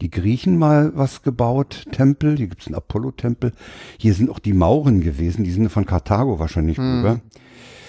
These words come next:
Speaker 1: Und, äh, was auffällt, ist, die ganze Stadt ist zwar unesco-Weltkulturerbe, aber sie wirkt so ein bisschen,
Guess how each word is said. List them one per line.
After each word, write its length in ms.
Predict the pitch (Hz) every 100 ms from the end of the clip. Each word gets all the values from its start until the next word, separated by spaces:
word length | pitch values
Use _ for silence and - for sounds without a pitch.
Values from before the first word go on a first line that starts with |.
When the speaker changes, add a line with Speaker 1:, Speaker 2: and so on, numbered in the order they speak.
| - - - - -
Speaker 1:
Und, 520 | 110 107 104 - -
äh, 180 | 104 82
was 240 | 95 -
auffällt, 460 | - 107 - 131 120
ist, 180 | - -
die 80 | 107
ganze 300 | 107 113 127
Stadt 280 | - 104
ist 220 | - - -
zwar 220 | 107 101
unesco-Weltkulturerbe, 1700 | 95 98 - - 98 90 101 - 95 - - 90 - 82 92 104 -
aber 180 | 92 98
sie 200 | 92 85
wirkt 300 | 101 - -
so 120 | 107
ein 140 | 95
bisschen, 720 | 80 104 - - 135 127 123